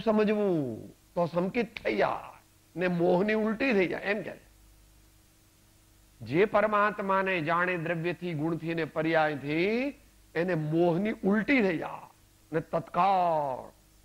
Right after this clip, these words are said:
સાચું સમ્યક્ત્વ. પણ આપણે ભગવાનને ઓળખતા તો નથી, પણ ઓળખવાનો પ્રયત્ન પણ કરતા નથી.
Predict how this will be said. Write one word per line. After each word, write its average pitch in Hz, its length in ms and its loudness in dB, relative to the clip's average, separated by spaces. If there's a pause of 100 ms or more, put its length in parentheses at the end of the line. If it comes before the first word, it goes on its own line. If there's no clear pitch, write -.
(120)
સાચું 135 420 -10
સમ્યક્ત્વ. 131 480 -14 (1700)
પણ 127 100 -20
આપણે 120 280 -16
ભગવાનને 127 880 -12 (4000)
ઓળખતા 147 460 2
તો 180 120 -4
નથી, 165 200 -2
પણ 185 200 -4
ઓળખવાનો 156 560 -2
પ્રયત્ન 139 480 -2
પણ 165 180 -2
કરતા 180 320 2
નથી. 160 540 0